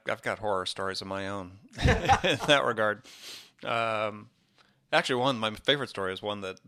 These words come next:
that I didn't hire the person, but I inherited them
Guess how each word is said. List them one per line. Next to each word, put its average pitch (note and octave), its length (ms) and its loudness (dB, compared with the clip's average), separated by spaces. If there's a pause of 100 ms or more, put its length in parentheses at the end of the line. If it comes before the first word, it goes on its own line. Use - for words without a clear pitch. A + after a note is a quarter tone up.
that G2 360 -6 (600)
I C3 120 2
didn't A#2+ 180 -4
hire A#2+ 220 0
the G2+ 60 -8
person, G2+ 300 -6
but G2 140 -6
I F#2+ 80 -4
inherited G#2+ 540 -4
them F2 240 -10